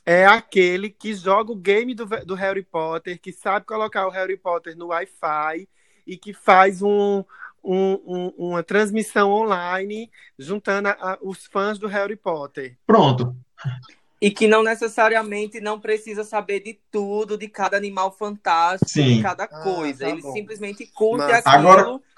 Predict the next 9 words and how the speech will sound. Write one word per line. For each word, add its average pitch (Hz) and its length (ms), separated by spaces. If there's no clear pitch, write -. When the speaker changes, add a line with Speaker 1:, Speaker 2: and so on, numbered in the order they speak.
Speaker 3:
como 202 240
se 214 160
fosse, 208 480
sabe, 202 420
assim, 220 300
tipo, 165 520
gosto 185 440
de 135 80
pagode. 185 600